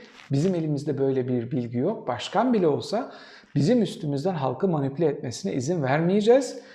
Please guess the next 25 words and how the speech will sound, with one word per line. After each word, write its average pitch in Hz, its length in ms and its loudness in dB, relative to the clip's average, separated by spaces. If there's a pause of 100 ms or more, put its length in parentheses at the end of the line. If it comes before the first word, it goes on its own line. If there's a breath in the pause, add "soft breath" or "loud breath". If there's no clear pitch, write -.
(260 loud breath)
Yüksek 220 340 2
Seçim 196 340 0
Kurulu'na 170 420 0
benzer 143 380 0
bir 135 140 0
kurul 127 280 -2
çıktı, 185 500 -2
denetlemesini 139 720 -2
yaptı, 156 400 0
"Böyle 147 240 2
bir 135 60 -4
şey 110 260 -6
yok." 147 280 -2
dedi 220 300 0 (460 loud breath)
ve 202 300 4
paşa 202 460 -4
paşa 160 340 -4
iktidarı 143 960 0 (360 loud breath)
terk 269 340 2
etmesi 160 480 -2
gerektiği 175 720 4
Trump'a 175 840 0 (140)
aslında 175 480 2
gösterilmiş 160 760 2
oldu. 113 300 -4